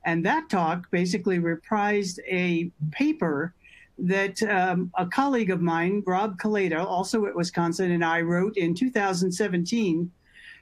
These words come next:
comparing, um, gender preferences or gender, uh, selections for speakers at four prominent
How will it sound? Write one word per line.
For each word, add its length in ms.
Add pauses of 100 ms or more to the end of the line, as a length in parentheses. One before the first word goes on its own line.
(160)
comparing, 800 (440)
um, 400 (760)
gender 640
preferences 800
or 160
gender, 580
uh, 260 (260)
selections 760
for 160
speakers 760 (340)
at 180
four 460
prominent 560